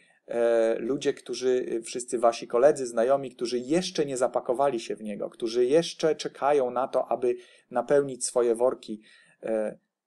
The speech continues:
zanim oni wejdą. Wtedy wszyscy zaczniemy, zaczniecie śpiewać zupełnie inną pieśń i nagle ulica ruszy i oczywiście wy będziecie odsprzedawać, tak jak kiedyś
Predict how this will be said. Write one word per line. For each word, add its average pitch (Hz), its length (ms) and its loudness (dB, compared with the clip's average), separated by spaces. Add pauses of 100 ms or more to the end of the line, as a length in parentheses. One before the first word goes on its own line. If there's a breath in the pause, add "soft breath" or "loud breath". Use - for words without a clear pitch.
(360)
zanim 131 400 -2
oni 127 260 -4
wejdą. 123 380 0
Wtedy 175 580 4
wszyscy - 400 -2
zaczniemy, 151 560 -2
zaczniecie 143 460 -4
śpiewać 147 500 2
zupełnie 202 600 0
inną 180 400 0
pieśń 147 460 4 (160)
i 160 140 -4
nagle 156 680 4 (320)
ulica 156 460 2
ruszy 143 340 2
i 120 200 0
oczywiście 117 540 -2
wy 131 120 2
będziecie 123 540 -4
odsprzedawać, 123 880 2
tak 123 120 -2
jak 123 140 -4
kiedyś 156 320 -4